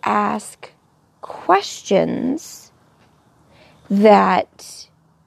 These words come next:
all of you will have different answers to, because you'll be working with different children of different opinions, different ideas, different ages,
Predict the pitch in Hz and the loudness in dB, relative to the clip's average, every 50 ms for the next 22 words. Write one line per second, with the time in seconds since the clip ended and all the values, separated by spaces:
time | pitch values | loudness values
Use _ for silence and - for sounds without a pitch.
0 | _ _ _ _ _ _ _ _ _ _ _ _ _ _ _ - _ _ - - | _ _ _ _ _ _ _ _ _ _ _ _ _ _ _ -20 _ _ -2 2
1 | 214 240 320 381 392 392 247 - 214 165 160 - - 311 269 285 - _ _ _ | 4 6 6 6 4 2 2 2 2 2 2 2 0 -4 -8 -12 -18 _ _ _
2 | _ _ _ _ _ _ _ _ _ _ _ _ _ - - 339 349 330 - - | _ _ _ _ _ _ _ _ _ _ _ _ _ -2 0 0 2 0 -2 -4
3 | 233 226 208 208 202 208 214 220 214 233 - _ _ _ - 202 - - - - | -2 0 2 4 4 4 2 2 -2 -6 -10 _ _ _ -2 -2 -2 -4 -6 -6
4 | 208 214 220 - - - _ _ _ - 277 311 - - - - - - - - | -4 -4 -4 -6 -10 -20 _ _ _ -6 -4 -4 -4 -6 -4 -2 -2 -2 -2 -4
5 | - - - - - - - - - _ _ _ _ - - - - - _ _ | -10 -14 -12 -10 -10 -8 -8 -10 -12 _ _ _ _ -20 -20 -20 -20 -20 _ _
6 | - 254 233 - - 247 226 220 226 226 226 - 220 214 202 202 202 202 - 202 | 0 0 2 2 2 0 2 4 2 2 2 2 0 -2 -2 -2 -4 -4 -4 -4
7 | 214 208 202 202 - - 202 196 - 208 196 170 - - - - - - 208 - | -4 -4 -4 -4 -4 -6 -8 -6 -2 -2 -2 -2 -4 -8 -10 -4 -2 -2 -2 0
8 | - 170 262 294 330 - - - 208 - - 190 - - - - - - - - | 0 0 0 0 -2 -2 -4 -8 -8 -6 -6 -8 -6 -4 -6 -6 -8 -10 -16 -10
9 | - 208 208 208 202 214 240 254 277 - - - - 196 196 - - - - - | -6 -4 -2 0 0 2 2 2 0 0 -4 -6 -6 -6 -6 -4 -8 -8 -8 -8
10 | - - 170 151 - _ - 160 170 - - 87 - 302 - - - - - - | -8 -8 -6 -6 -6 _ 0 2 4 4 4 4 2 0 -2 -6 -16 -20 -20 -20
11 | - - _ _ - 254 247 - 277 254 - - _ - 247 247 240 269 262 277 | -20 -20 _ _ -4 -2 2 2 2 0 0 -4 _ 0 0 0 2 2 0 0
12 | 277 262 269 - | 0 0 -2 -8